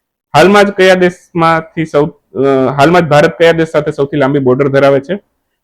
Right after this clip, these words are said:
તો ભારત જે દેશ સાથે સૌથી લાંબી બોર્ડર ધરાવે છે એનું નામ છે બાંગ્લાદેશ, તો આન્સર આવશે બાંગ્લાદેશ.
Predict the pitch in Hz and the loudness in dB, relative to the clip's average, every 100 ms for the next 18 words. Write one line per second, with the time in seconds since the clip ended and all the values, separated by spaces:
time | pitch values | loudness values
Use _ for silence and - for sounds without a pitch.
0 | 175 147 147 185 196 _ 160 170 170 165 | -4 0 2 2 -2 _ -2 0 -2 -4
1 | 156 156 151 156 143 135 147 135 139 131 | -4 -2 -2 0 0 0 0 -2 -2 -6
2 | 277 151 143 131 123 120 120 120 117 120 | -2 0 -2 -4 -8 -8 -8 -4 -4 0
3 | 131 151 160 - 123 120 135 117 143 127 | 0 -2 -4 -6 -6 -4 -4 -4 -4 -4
4 | 117 113 110 | -4 -6 -10